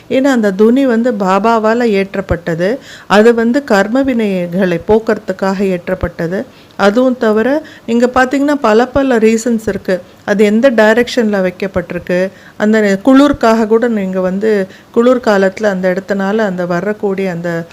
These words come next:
ம், தணுப்புனால அந்த க-, அவங்களுக்கு குளிரும் குறையும்.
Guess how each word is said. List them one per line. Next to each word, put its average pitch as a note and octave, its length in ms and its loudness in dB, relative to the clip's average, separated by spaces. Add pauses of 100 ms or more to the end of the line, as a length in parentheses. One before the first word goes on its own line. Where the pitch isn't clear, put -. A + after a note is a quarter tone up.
(280)
ம், G3 140 -6
தணுப்புனால G#3+ 800 2
அந்த F#3+ 300 -2
க-, F#3 140 -6
அவங்களுக்கு F#3 540 -4 (120)
குளிரும் C4 460 4
குறையும். F#3 480 0